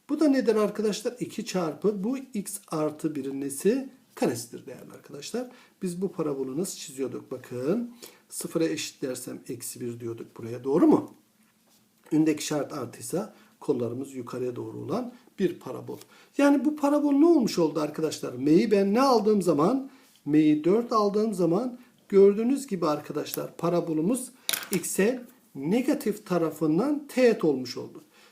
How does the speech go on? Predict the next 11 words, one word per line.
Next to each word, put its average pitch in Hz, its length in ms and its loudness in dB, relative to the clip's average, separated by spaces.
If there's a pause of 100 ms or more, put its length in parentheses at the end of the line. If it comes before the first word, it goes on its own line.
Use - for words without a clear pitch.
(120)
Peki 349 240 6
hocam 269 440 2
biz - 280 -2
burada, 196 580 0 (720)
bu 320 80 4
defa 226 300 4
da 165 220 -6 (500)
M'yi 226 720 6 (300)
eksi 240 460 2
dört 254 280 6
alalım. 151 420 0